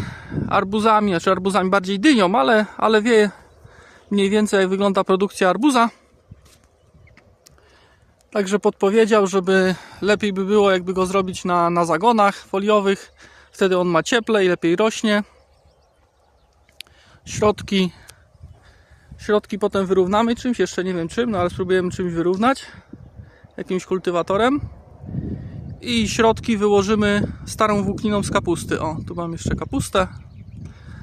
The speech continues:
Tam deszczownia chodzi. O, deszczownia podlewa.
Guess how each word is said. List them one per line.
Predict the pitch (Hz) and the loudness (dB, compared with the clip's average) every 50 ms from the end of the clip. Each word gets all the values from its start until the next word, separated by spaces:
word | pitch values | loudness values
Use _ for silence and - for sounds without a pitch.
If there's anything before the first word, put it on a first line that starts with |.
| - - - | -16 -10 -8
Tam | - 165 165 | -8 -6 -4
deszczownia | 175 180 - - - 180 170 170 165 165 165 | -4 -4 -2 -2 0 -2 -2 -2 -4 -4 -2
chodzi. | - 240 233 208 214 226 240 233 - - - - - - - - - - - - | -2 -2 0 0 0 0 0 -2 -2 -4 -6 -6 -4 -4 -4 -4 -2 -2 -4 -4
O, | - - - - - - - - - - - - - - - - - - - - | -6 -6 -6 -8 -8 -10 -12 -12 -12 -14 -16 -16 -16 -18 -18 -18 -18 -16 -14 -10
deszczownia | - 170 160 - - 190 180 170 175 175 175 | -10 -8 -8 -8 -6 -6 -6 -6 -6 -8 -10
podlewa. | - - 165 170 214 240 247 247 247 254 262 269 | -8 -10 -8 -4 -2 0 0 2 2 2 2 2